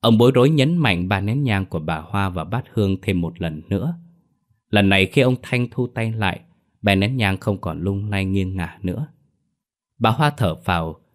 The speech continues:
đưa tay quệt mồ hôi trên trán. Lúc bấy giờ, ông Thanh và bà Hoa mới phát hiện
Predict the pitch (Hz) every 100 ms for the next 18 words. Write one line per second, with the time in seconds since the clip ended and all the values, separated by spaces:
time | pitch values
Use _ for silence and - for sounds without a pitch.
0 | - 104 101 101 92 95 85 - 87 82
1 | 101 - 104 95 - 95 127 160 _ _
2 | _ _ _ _ _ _ 117 113 104 120
3 | 92 85 82 - 107 107 113 92 85 92
4 | 85 85 101 98 110 - - 101 90 -